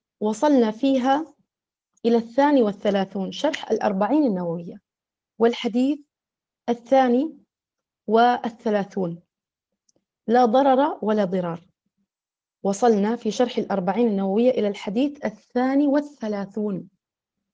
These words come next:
حديث لا ضرر ولا ضرار، وهذا هو اللقاء الخامس والثلاثون. الحديث الثاني والثلاثون من الأربعين النووية،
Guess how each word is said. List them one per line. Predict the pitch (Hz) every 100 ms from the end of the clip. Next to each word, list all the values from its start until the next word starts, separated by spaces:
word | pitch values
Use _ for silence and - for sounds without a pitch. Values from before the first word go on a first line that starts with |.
| _ _ _ _ _
حديث | - 226 208 285 339 -
لا | 214 214
ضرر | 202 269 302 277
ولا | 196 180
ضرار، | 170 185 185 180 _ _ _ _ -
وهذا | 208 240 277 226
هو | 226
اللقاء | 220 202 202 240 262 233
الخامس | 202 - 240 254 339 - - _ _ _
والثلاثون. | 233 240 190 170 170 - 208 - _ _ _ _ _ _ _ _ _ _ _ _
الحديث | 254 269 285 330 392 - -
الثاني | 262 - _ 311 311 294 339 - _ _ _ -
والثلاثون | 269 294 262 240 226 262 269
من | 226
الأربعين | 208 - 190 196 214
النووية، | 185 165 170 170 175